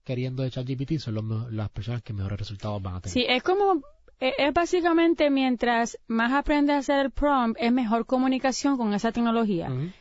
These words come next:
Speaker 2: Mientras mejor te entienda, pues el resultado es más congruente, ¿verdad? Más claro, más preciso,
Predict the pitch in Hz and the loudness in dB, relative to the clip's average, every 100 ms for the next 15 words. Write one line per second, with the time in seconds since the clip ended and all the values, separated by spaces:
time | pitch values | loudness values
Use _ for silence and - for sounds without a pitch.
0 | _ - 202 202 208 202 208 240 247 285 | _ -2 0 0 0 0 0 0 0 2
1 | 311 302 240 214 208 196 214 190 190 196 | 4 4 2 2 0 -2 -4 -4 0 2
2 | 214 214 - 202 208 247 269 220 214 196 | 0 -2 -4 -2 0 0 0 -2 -2 -4
3 | 196 208 185 185 196 208 208 190 - 202 | -2 0 -2 -2 -2 0 0 -2 -4 -4
4 | 226 226 220 | -4 -6 -10